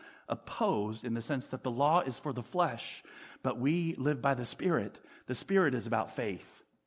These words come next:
Doesn't mean we're anti-law. <laughs> No, no, no. It is fantastic to restrain us, to crush our hopes of self-righteousness, to get us to the cross, but it has no place in faith. Faith is particular. It is trust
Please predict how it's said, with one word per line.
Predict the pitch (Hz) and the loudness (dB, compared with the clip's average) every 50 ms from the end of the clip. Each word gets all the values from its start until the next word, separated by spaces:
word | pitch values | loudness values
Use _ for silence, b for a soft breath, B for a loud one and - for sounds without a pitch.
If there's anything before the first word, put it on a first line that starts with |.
| _ _ _ _ _ _ _ _ _ _ _ _ _ _ _ _ _ _ _ _ _ _ _ _ _ _ _ _ _ _ _ _ _ _ _ _ _ _ _ _ _ _ _ | _ _ _ _ _ _ _ _ _ _ _ _ _ _ _ _ _ _ _ _ _ _ _ _ _ _ _ _ _ _ _ _ _ _ _ _ _ _ _ _ _ _ _
Doesn't | 127 156 170 170 185 | 4 4 4 6 6
mean | 180 175 160 | 4 6 4
we're | 151 - | 4 4
anti-law. | 147 147 147 143 147 135 127 147 139 117 110 113 147 196 220 - - | 4 2 2 2 2 2 4 6 6 6 4 4 2 0 -2 -8 -14
<laughs> | - _ _ _ - | -20 _ _ _ -4
No, | 143 135 - 254 226 196 | -4 0 2 2 4 4
no, | 185 190 190 180 | 4 2 2 2
no. | 185 190 190 143 117 B B B B - | 2 2 2 0 -2 B B B B 0
It | 185 180 | 2 4
is | 190 185 | 4 2
fantastic | - - 180 165 151 - - - 202 185 190 - - 127 - - | 2 0 0 0 0 0 2 2 4 4 2 0 -6 -6 -6 -4
to | - 120 | -2 -2
restrain | 117 - - - - - 170 175 214 220 208 175 | -2 -2 -6 -10 -10 -6 -2 0 2 2 4 4
us, | 120 110 101 - B B B B B - | 2 2 0 -2 B B B B B -4
to | 151 - | -2 -2
crush | - - - 208 214 220 196 - | -2 0 4 6 8 8 6 6
our | - 143 135 | 2 0 2
hopes | - 208 202 170 139 - - | 4 4 4 4 2 0 -2
of | 120 - | -4 0
self-righteousness, | - 151 127 123 - 165 208 214 - 175 151 - 127 117 113 B B B B B | 2 2 2 4 4 4 4 4 4 0 -2 0 0 -2 -2 B B B B B
to | 151 143 | 0 2
get | 123 - 196 214 220 | 4 4 6 8 8
us | 214 - | 8 6
to | 220 - 135 | 6 4 2
the | 131 - | 2 2
cross, | - 190 175 - - | 4 6 6 6 4
but | - 147 139 | 4 4 4
it | 147 143 | 6 6
has | 139 131 139 | 6 6 4
no | 139 147 170 214 240 | 4 6 8 8 8
place | 156 - 214 170 147 - | 6 6 4 4 4 4
in | 143 113 110 | 2 0 0
faith. | - - 123 113 98 - B B B B B | 0 2 2 2 2 0 B B B B B
Faith | - - 185 180 214 220 - - | -4 0 2 4 4 2 2 0
is | 147 - | -2 -2
particular. | - - 123 123 - - 226 196 - 143 113 104 107 | 0 -2 -4 0 0 0 -2 0 2 2 4 4 2
It | 107 123 | 2 0
is | 120 113 - | 0 0 -2
trust | - - - 208 214 220 220 | -4 -2 2 2 2 2 2